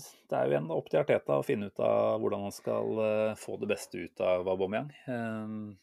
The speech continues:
det er, eh, absolutt en jobb som må gjøres fortsatt her. Nå er vi jo stuck med han, eh, i to sesonger til, eh, etter all sannsynlighet, fordi han er jo på kjempelønn. Og det skal vel mye til for at, eh,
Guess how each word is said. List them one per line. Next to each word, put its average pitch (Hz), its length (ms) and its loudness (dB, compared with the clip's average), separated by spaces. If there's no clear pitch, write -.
det 113 80 -6
er, 104 320 -10
eh, 101 420 -12
absolutt - 440 -6
en 113 60 -6
jobb 95 200 -6
som 104 140 -8
må 107 80 -4
gjøres 92 240 -2
fortsatt - 320 -10
her. 131 100 -10
Nå 120 120 2
er 92 120 6
vi 104 80 0
jo 117 340 0
stuck - 400 -10
med 104 160 -4
han, 98 360 -4
eh, 110 80 -2
i - 20 0
to 110 160 -8
sesonger 101 400 -8
til, 110 140 -2
eh, 113 640 -2
etter 117 180 -2
all 107 100 4
sannsynlighet, 107 460 -4
fordi 107 180 -4
han 104 100 -2
er 92 160 -2
jo - 20 -4
på 107 220 -8
kjempelønn. - 420 -6
Og 98 500 -6
det - 120 -10
skal 98 180 -6
vel 101 140 -4
mye 92 240 -8
til - 180 -12
for 104 180 -4
at, - 280 -16
eh, 92 420 -12